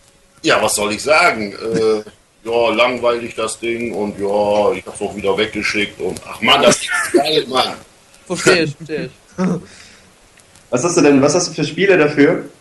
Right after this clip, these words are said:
Speaker 1: Äh, noch gar keins. Äh, sind
Speaker 3: Ah.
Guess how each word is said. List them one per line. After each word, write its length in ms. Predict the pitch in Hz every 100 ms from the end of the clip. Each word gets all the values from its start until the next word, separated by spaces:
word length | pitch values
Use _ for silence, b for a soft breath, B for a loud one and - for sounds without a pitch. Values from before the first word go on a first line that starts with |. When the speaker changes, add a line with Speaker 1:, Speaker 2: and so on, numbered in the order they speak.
| _ _ _ -
Speaker 1:
Äh, 180 | 127 123
noch 240 | 131 -
gar 200 | 139 151
keins. 680 | 127 123 135 156 - - -
Äh, 300 | 311 285 131 117
sind 180 | 151
Speaker 3:
Ah. 340 | 160 180 -